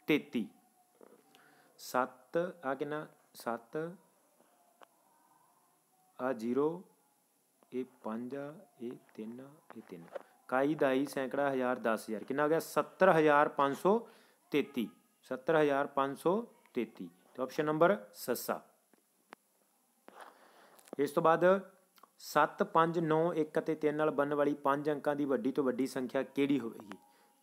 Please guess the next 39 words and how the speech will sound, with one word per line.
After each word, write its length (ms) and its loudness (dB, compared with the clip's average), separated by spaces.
ਤਾਂ 80 -6
ਪਿਆਰੇ 260 2
ਬੱਚਿਓ, 360 2
ਇਹਦੇ 260 -2
'ਚ 100 -6
ਦੇਖੋ 380 0
ਵੱਡੀ 260 0
ਤੋਂ 120 4
ਵੱਡੀ 200 4
ਜਦੋਂ 200 2
ਸੰਖਿਆ 320 0
ਬਣਾਉਣੀ 340 0
ਹੋਵੇ 320 4
ਉਦੋਂ 180 4
ਸਭ 180 2
ਤੋਂ 200 0
ਪਹਿਲੇ 280 4
ਇਹਨਾਂ 180 0
ਪੰਜਾਂ 340 0
ਅੱਖਰਾਂ 240 -2
ਦੇ 80 0
ਵਿੱਚੋਂ 200 -2
ਜਿਹੜਾ 180 0
ਵੱਡਾ 340 2
ਅੱਖਰ 240 0
ਹੈ 100 2
ਉਹਨੂੰ 220 -4
ਆਪਾਂ 160 -2
ਪਹਿਲੇ 300 0
ਲਿਖਾਂਗੇ। 400 0
ਕੀ 180 -6
ਆ 100 0
ਜਾਏਗਾ? 240 -2
ਨੌ, 540 -2
ਫਿਰ 120 0
ਉਸ 120 -2
ਤੋਂ 140 -2
ਛੋਟਾ 460 2
ਸੱਤ, 460 -2